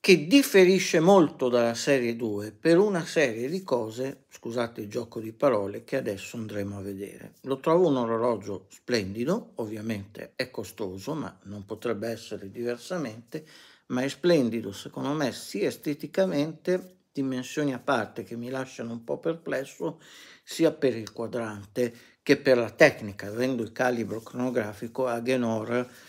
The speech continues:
eh, cioè quel calibro cronografico che ricordiamo è modulare, ma è un modulo centrale che è circondato da un anello che è il resto del calibro.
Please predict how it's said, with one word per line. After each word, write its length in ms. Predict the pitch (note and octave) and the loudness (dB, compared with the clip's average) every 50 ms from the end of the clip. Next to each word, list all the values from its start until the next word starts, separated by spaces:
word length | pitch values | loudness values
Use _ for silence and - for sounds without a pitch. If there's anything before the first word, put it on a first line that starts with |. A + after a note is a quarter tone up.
| - - - - _ _ _ - A#2 | -20 -20 -20 -20 _ _ _ -6 -4
eh, 800 | A#2 A2+ G#2+ G2+ G2+ F#2+ F#2 G2 G2+ G2+ G2 G2 G2 G2+ G#2 - | -2 -2 -2 -4 -4 -6 -6 -6 -8 -8 -10 -10 -10 -12 -14 -10
cioè 280 | - - C3+ A2+ G2+ - | -2 -2 0 0 -2 -2
quel 280 | - C3 A#2+ G#2 G2 | -2 -2 -2 -2 -4
calibro 500 | - - B2 B2+ C3 C3 A#2 A#2 A#2 A2 | -2 0 0 2 2 0 0 0 -2 -4
cronografico 840 | - - B2 C#3+ D#3 D#3 D3 C#3 C#3 C3+ - - C3+ - - B2+ - | -4 -4 -2 0 2 6 6 6 6 6 2 -4 -6 -4 -6 -6 -6
che 140 | - A2+ | -8 -4
ricordiamo 920 | A2 C3 C#3+ C#3 - C3+ A#2+ A#2 A#2+ B2 A2+ G#2+ G2+ G#2 - A#2+ - - - - | -2 -2 -2 -2 -2 -4 -4 -2 0 -2 0 0 -4 -6 -8 -8 -10 -10 -2 0
è 100 | D3+ C3+ | 2 2
modulare, 720 | A#2+ A#2 C3 C#3+ C#3+ B2+ D3 F3 E3+ D3+ C#3 C3+ D3+ E3 D#3 | 4 4 4 4 4 4 6 8 8 10 8 8 6 6 4
ma 240 | C#3+ C3 C3+ D3 D#3 | 4 4 4 4 4
è 260 | D3 C3 B2+ - - | 4 4 2 -2 -2
un 220 | - C#3 D3 D3+ D3+ | 0 0 0 2 2
modulo 800 | D3 C#3 C3 C3 B2+ - C#3 C#3 D3 D3+ D#3 D#3 D#3+ - - _ _ _ _ _ _ _ _ _ | 2 4 4 2 2 2 2 4 6 4 4 4 0 -8 -18 _ _ _ _ _ _ _ _ _
centrale 760 | - - C3 B2 - - G#2 F#2 D#2+ D2+ - F2+ F#2+ - - _ _ _ _ _ _ _ _ _ _ - - - _ _ _ _ _ _ _ _ _ _ _ _ _ _ _ _ _ _ _ | -8 -6 -6 -6 -6 -8 -8 -8 -10 -12 -16 -18 -18 -20 -20 _ _ _ _ _ _ _ _ _ _ -20 -20 -20 _ _ _ _ _ _ _ _ _ _ _ _ _ _ _ _ _ _ _
che 180 | - - E3+ | 6 6 6
è 60 | C#3 - | 6 6
circondato 960 | - - E3+ D#3+ - - - F#3+ F#3 F#3+ F3+ D3+ B2 A#2 A#2 A#2 - - D#3 | 2 0 0 -2 0 2 4 4 4 4 4 4 4 2 0 -4 -2 0 2
da 120 | C#3+ C3+ | 4 4
un 160 | A#2+ B2 C3+ | 4 4 4
anello 540 | D#3+ F3 D#3 B2 G2+ F#2+ G2 A#2 C3 D#3 E3 | 2 2 2 0 -4 -4 -2 4 4 4 4
che 120 | E3 - C3 | 4 0 0
è 40 | |
il 60 | B2 A2+ | 0 0
resto 340 | A2+ G#2+ G#2 - - C3 | 0 -2 -4 -6 -6 -6
del 180 | A#2 G#2+ G2+ F#2+ | -6 -6 -8 -10
calibro. 480 | - - F2 - - - - _ - | -14 -18 -18 -18 -20 -20 -20 _ -20